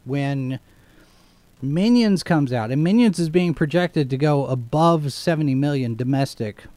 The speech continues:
opening weekend, which is gonna be a lot more than what Lightyear did. Lightyear was supposed to do really well,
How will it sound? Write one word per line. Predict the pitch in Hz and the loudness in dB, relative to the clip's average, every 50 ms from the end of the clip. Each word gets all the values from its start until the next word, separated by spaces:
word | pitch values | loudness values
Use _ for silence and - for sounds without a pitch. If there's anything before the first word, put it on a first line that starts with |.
| - | -8
opening | - 131 123 - 117 110 104 104 | -6 -6 -4 -4 -4 -4 -4 -4
weekend, | 113 117 104 - - - 80 82 - - - _ _ _ _ _ _ _ _ _ _ _ _ _ _ _ _ _ _ _ _ _ _ _ _ _ _ _ | -4 -4 -6 -8 -12 -18 -18 -18 -20 -20 -20 _ _ _ _ _ _ _ _ _ _ _ _ _ _ _ _ _ _ _ _ _ _ _ _ _ _ _
which | - 135 131 123 | -6 -6 -4 -4
is | 131 131 | -2 -2
gonna | 139 147 143 | -2 -2 0
be | 139 | 0
a | 147 139 131 | 0 0 0
lot | 131 135 143 139 | -2 -2 -4 -4
more | 139 139 127 135 131 | -4 -4 -2 -2 -2
than | 123 120 117 | -2 -2 -2
what | 117 117 113 110 | -2 -4 -4 -4
Lightyear | 127 143 143 123 107 101 92 87 | -2 -2 -2 -2 -4 -8 -10 -10
did. | 90 90 87 90 98 | -12 -14 -14 -12 -8
Lightyear | 117 147 185 226 220 214 190 | -4 -2 -2 0 0 0 0
was | 165 147 139 127 120 - | 0 0 -2 -2 -6 -8
supposed | - - - 156 131 117 - - 147 208 294 320 - - - | -10 -10 -8 -8 -8 -8 -6 -4 0 0 0 0 0 -2 -4
to | - 156 | -6 -4
do | 117 117 123 117 107 107 | -4 -4 -4 -4 -6 -6
really | 110 120 120 104 107 104 | -6 -8 -8 -8 -8 -6
well, | 113 147 226 262 233 156 - - - | -4 -2 0 0 -2 -2 -6 -10 -14